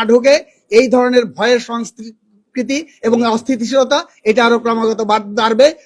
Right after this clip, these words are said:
পতিত স্বৈরাচার এবং দেশি বিদেশি তাদের যে দোসর অশুভ শক্তি, তাদের সেই তৎপরতা অব্যাহত থাকবে। কাজেই নির্বাচনের মধ্য দিয়ে একটা নির্বাচিত সরকারই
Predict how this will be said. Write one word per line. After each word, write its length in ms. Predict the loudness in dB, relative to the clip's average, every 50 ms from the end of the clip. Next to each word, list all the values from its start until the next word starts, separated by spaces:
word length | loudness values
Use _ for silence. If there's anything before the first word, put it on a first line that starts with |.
| _ _ 2
পতিত 280 | 2 2 2 2 0 0
স্বৈরাচার 580 | 2 4 6 6 6 6 4 4 4 4 2 2 -2 -10 _ _ -2
এবং 200 | 0 2 2 2 2
দেশি 300 | 6 6 6 6 4 0 -4
বিদেশি 400 | -2 2 2 2 4 2 0 -2 -4 -6 _ _ -4
তাদের 240 | -2 2 2 2 4
যে 80 | 4 2
দোসর 380 | 2 0 -2 2 2 2 2 2 -2 _ -6
অশুভ 240 | -4 -2 0 2 2 2
শক্তি, 340 | 2 0 -2 -4 -4 -10 -10 -10 -14 _ -4
তাদের 220 | -2 0 2 2 2
সেই 180 | 4 4 2 2 0
তৎপরতা 380 | -4 -6 -6 -6 -6 -4 -2 -2
অব্যাহত 280 | -2 -2 -2 -4 -4
থাকবে। 300 | -4 -6 -6 -2 2 2 2 2 0 -8 _ -6
কাজেই 260 | -2 0 2 2 2 2
নির্বাচনের 560 | 0 0 0 2 2 2 2 0 -2 -2 0 0
মধ্য 120 | 0 -2 -2 0
দিয়ে 180 | 2 2 0
একটা 160 | 0 0 -6
নির্বাচিত 540 | -8 -6 -6 -6 -2 -2 -2 -2 -2 -4 -6 -6 -4 -4
সরকারই 380 | -4 -4 -4 -2 -2 0 0 0